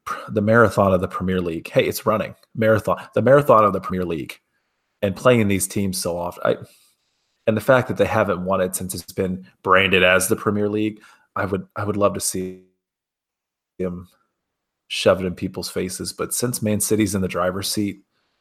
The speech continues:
<sighs> unless Tot-, I, I can't trust Tottenham to do anything. As we've <laughs> seen last week, you can't trust Tottenham to win for you. And I'm kind of the person, I like giving your team the control to do stuff. I don't like putting it in other people's hands.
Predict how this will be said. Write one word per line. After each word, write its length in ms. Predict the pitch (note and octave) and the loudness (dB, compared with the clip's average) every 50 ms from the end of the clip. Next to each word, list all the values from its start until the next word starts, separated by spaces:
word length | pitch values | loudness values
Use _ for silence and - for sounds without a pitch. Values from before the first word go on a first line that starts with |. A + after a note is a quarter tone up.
| _ _ _ _ _ _ _ _ _ _ _ _ _ _ _ | _ _ _ _ _ _ _ _ _ _ _ _ _ _ _
<sighs> 60 | - - - - - - - - - _ _ _ _ _ _ _ _ _ _ _ _ - | -2 -2 -2 -4 -8 -12 -14 -16 -20 _ _ _ _ _ _ _ _ _ _ _ _ 0
unless 340 | B2 A2+ A2+ A#2+ A#2 - | 2 4 4 4 2 2
Tot-, 440 | - - A#2+ G#2+ G2 - - - - - _ _ | 0 4 4 4 4 4 -2 -12 -20 -20 _ _
I, 220 | A2 A2 - - | 0 0 2 0
I 20 | G#2+ | -2
can't 300 | - - - C3 G#2+ - | -2 -2 -4 -4 -4 -4
trust 320 | - - G#2 F#2 - - | 0 -2 0 0 -2 -2
Tottenham 340 | - G2+ - - F#2+ F#2+ F2+ | 0 0 0 0 -2 -6 -8
to 60 | F#2+ | -8
do 160 | F#2 G2 F#2+ | -8 -6 -6
anything. 440 | F#2 F2 F#2 - - F2+ F2+ A2 - _ - | -6 -6 -8 -8 -8 -10 -10 -10 -14 _ -8
As 160 | - G#2 - | -6 -4 0
we've 160 | - G#2+ F#2+ | 0 0 2
<laughs> 0 | |
seen 320 | - - - F#2+ D#2+ A#2 - - - - | 2 0 2 2 2 2 0 -2 0 2
last 300 | C3+ G#2 F#2 - - - | 2 4 4 2 0 -2
week, 180 | G#2 G2 F#2 | -2 -6 -4
you 80 | - G2+ | -8 -6
can't 220 | - B2+ A2 F#2+ | -4 -2 -2 -2
trust 220 | - A2 G2 - - | -2 -4 -4 -4 0
Tottenham 280 | - - - F2+ F2+ F2 | 0 0 0 0 -6 -6
to 60 | F2 | -8
win 160 | E2+ F2 F2 | -8 -8 -10
for 240 | E2+ - - E2+ E2+ | -12 -10 -10 -8 -6
you. 160 | F2+ F#2 F#2+ - _ - - - - - _ _ | -6 -8 -10 -12 _ -20 -20 -20 -20 -20 _ _
And 120 | - - A2+ | 2 2 4
I'm 160 | G2+ A#2 A#2+ | 4 2 2
kind 240 | - - A2+ G2+ G2 | 0 0 0 0 0
of 80 | F#2 | -2
the 60 | F#2 - | -2 -4
person, 220 | G2 F#2 - - | -4 -2 0 0
I 60 | G2+ | 0
like 360 | G2+ G2+ G2+ G2 G2 - - _ _ _ _ _ _ _ _ _ _ _ _ _ _ _ _ _ _ _ _ _ _ _ _ | 2 2 0 0 -2 -4 -12 _ _ _ _ _ _ _ _ _ _ _ _ _ _ _ _ _ _ _ _ _ _ _ _
giving 280 | _ A2 G#2+ F#2+ G2 F#2 | _ 0 0 0 0 0
your 140 | F#2 F#2+ F#2 | 0 0 0
team 220 | F#2 - G2+ F#2 | 0 -2 -4 -4
the 80 | F2 F2+ | -4 -6
control 320 | - F#2 - - F2 F2 | -8 -10 -6 -6 -6 -6
to 80 | E2+ D#2 | -6 -10
do 140 | - - - | -12 -10 -10
stuff. 260 | - - - A#2+ - - | -8 -8 -8 -8 -2 0
I 80 | G#2+ A2 | 2 4
don't 180 | A2+ A#2 A2+ | 4 2 4
like 220 | G#2+ G#2+ G#2 G2+ - | 2 2 2 0 0
putting 220 | - A2+ G2+ F#2 | 0 0 0 0
it 40 | F2+ | -2
in 100 | E2+ D2 | -4 -4
other 180 | E2+ E2 E2+ | -4 -6 -6
people's 340 | - - - - - E2 - | -6 -8 -12 -12 -10 -12 -10
hands. 480 | - D#2+ D2+ A1+ G1+ - - - - | -10 -8 -10 -10 -10 -10 -12 -12 -12